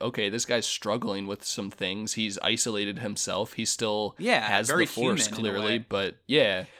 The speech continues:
Speaker 1: I mean, he's struggling with what it all means and his purpose and the purpose of anything. So,
Speaker 2: Yeah.
Speaker 1: yeah, I liked the way the story and the writing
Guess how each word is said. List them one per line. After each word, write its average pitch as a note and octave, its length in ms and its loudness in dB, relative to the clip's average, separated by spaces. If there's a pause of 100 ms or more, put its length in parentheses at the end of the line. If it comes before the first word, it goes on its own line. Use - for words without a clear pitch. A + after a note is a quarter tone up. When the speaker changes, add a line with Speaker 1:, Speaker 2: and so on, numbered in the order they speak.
Speaker 1:
I A2+ 80 -8
mean, A2 140 -2
he's A#2 160 0
struggling G#2+ 540 0
with G#2 220 -6
what G#2+ 140 -2
it G#2 80 -2
all G2+ 140 0
means G#2+ 520 0
and F#2+ 340 -6
his A2+ 220 -6
purpose - 560 -4
and G2+ 220 -4
the F#2 40 -6
purpose G2 400 -6
of F2+ 200 -8 (120)
anything. A#2+ 540 -2
So, G2 360 -4 (160)
Speaker 2:
Yeah. A#2 200 -4
Speaker 1:
yeah, B2+ 140 8
I A#2 80 10
liked C#3 280 6
the C3+ 100 2
way A#2+ 200 6
the G#2+ 180 0
story A2 520 0
and G2+ 160 -2
the G2 80 -4
writing G2+ 500 0